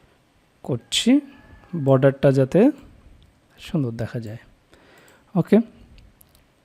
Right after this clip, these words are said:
হয়ে গেল। দেখুন আগের থেকে বর্ডারটা সুন্দর দেখা যাচ্ছে। আপনি আরও ডিজাইন করতে পারেন। এর এখান থেকে যদি আপনি রেক্ট্যাঙ্গেল বা এখান থেকে যদি আপনি এই রেক্ট্যাঙ্গেল শেপটা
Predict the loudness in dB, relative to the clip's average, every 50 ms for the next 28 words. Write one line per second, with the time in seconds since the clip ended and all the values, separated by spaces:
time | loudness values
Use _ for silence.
0 | _ _ _ _ -2 4 6 8 8 8 6 4 2 0 -2 -4 -2 0 2 2
1 | 4 4 2 2 0 -2 _ 0 2 2 0 0 -2 -2 -2 0 0 2 2 2
2 | 0 0 0 0 -2 0 0 0 0 0 0 0 -2 -2 -2 -4 -6 -8 -10 -14
3 | -14 -14 -16 -20 -20 -20 -20 -20 -20 -8 -4 -2 0 2 2 4 6 6 6 6
4 | 6 4 4 2 2 0 -2 -2 -4 -6 -8 -6 -6 -4 -2 -2 0 2 2 4
5 | 2 2 2 0 0 2 2 2 2 2 2 2 2 2 2 2 2 2 2 2
6 | 2 0 -4 -10 -20 -20 _ _ _ _ -20 -20 _ _ _ 2 4 4 4 4
7 | 4 2 2 2 4 4 2 2 0 -2 -6 _ _ _ _ _ _ _ _ _
8 | _ _ _ _ _ _ _ _ -2 2 2 4 4 4 2 0 -2 -6 _ _
9 | _ _ _ _ _ _ -20 -20 _ _ _ -2 0 2 2 0 0 0 0 0
10 | 0 0 2 2 2 2 2 2 2 2 2 2 0 -2 -4 -6 -4 -4 -4 -4
11 | -2 -4 -4 -2 -4 -4 -6 -6 -6 -6 -6 -6